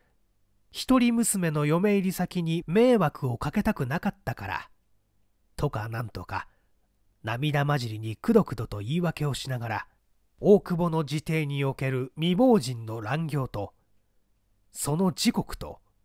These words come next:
それから相手を女装して連れ込むその奇妙巧妙を極めた方法とを、相手の種類と名前があらかた見当がつく程度にまで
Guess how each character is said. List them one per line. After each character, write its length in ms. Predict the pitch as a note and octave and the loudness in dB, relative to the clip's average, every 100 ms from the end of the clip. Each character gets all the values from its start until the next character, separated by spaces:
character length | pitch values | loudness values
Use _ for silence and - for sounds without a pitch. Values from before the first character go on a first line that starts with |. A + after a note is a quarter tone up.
| _ _ _ _ _ _ _ _ _ _ _ _ _ | _ _ _ _ _ _ _ _ _ _ _ _ _
そ 160 | - C3+ | -6 -4
れ 80 | C3+ | -2
か 120 | B2 | -4
ら 200 | A#2 - - _ _ _ _ - | -4 -6 -12 _ _ _ _ -2
相 220 | D3+ F3 | 2 2
手 180 | - E3 | 2 2
を 140 | B2+ | 2
女 180 | A#2+ C3+ | 0 -2
装 240 | - G#3+ | 4 4
し 80 | F#3+ | 4
て 100 | - | 0
連 60 | F3+ | 0
れ 200 | - E3+ | 2 0
込 140 | D#3+ | 2
む 180 | C#3 A2+ | -2 -4
そ 200 | - D#3+ | -4 0
の 200 | F3 E3+ - | 2 0 2
奇 160 | - | 4
妙 360 | D4 B3+ F3+ C3 | 6 8 6 4
巧 320 | - G3+ C4 | 2 4 6
妙 400 | B3 B3 A#3 A3+ | 6 4 6 8
を 60 | G#3 | 6
極 280 | - G#3+ B3 | 6 6 6
め 120 | F3+ | 4
た 140 | C#3 | 2
方 200 | C3 D#3+ | 2 2
法 180 | D3+ D3+ | 4 0
と 140 | - | 0
を、 240 | B2+ F#2+ - _ _ _ _ _ _ _ _ _ _ | -2 -4 -10 _ _ _ _ _ _ _ _ _ _
相 240 | - D#3 E3 | -2 0 0
手 140 | D#3 | 0
の 160 | D#3 C#3+ | 0 0
種 220 | - D3+ | -2 0
類 140 | A#2+ | -2
と 140 | - A#2 | -4 -4
名 140 | A#2+ | -2
前 200 | C#3 C#3 | 0 0
が 260 | C3 C3 - | 2 0 0
あ 100 | C#3+ | 0
ら 100 | A3 | 0
か 140 | A3+ | 0
た 140 | G#3+ F#3+ | 0 0
見 240 | - G#3+ | -2 0
当 160 | G3+ E3+ | 2 2
が 160 | C3 | 0
つ 120 | - | -4
く 100 | - | -4
程 260 | D#3 - E3 | -4 0 0
度 100 | C3+ | 0
に 80 | A#2+ | -2
ま 140 | B2 | -4
で 180 | A2+ G#2 | -4 -6